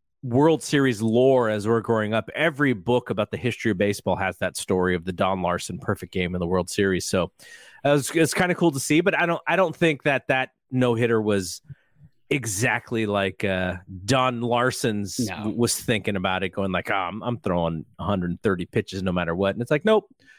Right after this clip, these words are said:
Speaker 1: we're
Speaker 2: Yeah.
Speaker 1: gonna throw three other relievers at you <laughs> to get this
Speaker 2: That's it. I mean,
Speaker 1: no-hitter.
Speaker 2: that's how you get no-hitters nowadays. You don't
Speaker 1: Yeah.
Speaker 2: get a, you don't get a guy throwing a no-hitter so much anymore. You, you, because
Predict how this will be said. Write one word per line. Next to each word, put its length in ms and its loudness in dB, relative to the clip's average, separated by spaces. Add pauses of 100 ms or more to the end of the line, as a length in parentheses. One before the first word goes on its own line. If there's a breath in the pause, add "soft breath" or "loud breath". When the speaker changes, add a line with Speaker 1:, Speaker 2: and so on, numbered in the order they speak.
(120 loud breath)
Speaker 1:
we're 260 2
Speaker 2:
Yeah. 60 0
Speaker 1:
gonna 200 4
throw 360 4
three 420 2
other 180 2
relievers 680 2
at 300 -2
you 180 0
<laughs> 480 0
to 80 0
get 260 -6
this 100 -4
Speaker 2:
That's 200 2
it. 60 4
I 60 2
mean, 0 -
Speaker 1:
no-hitter. 200 2
Speaker 2:
that's 160 2
how 100 4
you 160 2
get 200 0
no-hitters 600 2
nowadays. 680 -2
You 60 6
don't 160 6
Speaker 1:
Yeah. 60 4
Speaker 2:
get 160 4
a, 40 -4
you 340 2
don't 140 4
get 120 0
a 40 -2
guy 280 2
throwing 380 2
a 40 0
no-hitter 600 2
so 180 -4
much 300 -6
anymore. 420 -6
You, 220 -4
you, 220 -8
because 500 0